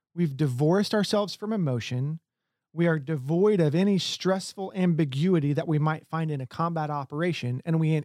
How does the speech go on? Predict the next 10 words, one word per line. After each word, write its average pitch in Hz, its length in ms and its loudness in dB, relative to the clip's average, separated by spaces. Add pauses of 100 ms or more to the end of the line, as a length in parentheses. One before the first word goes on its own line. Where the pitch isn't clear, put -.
we 160 180 -2
ask 180 380 -4
students 165 560 -6
to 160 140 0
engage 165 680 0 (400)
in 151 320 2
what 185 280 0
would 214 200 2
you 196 200 2
do 160 560 2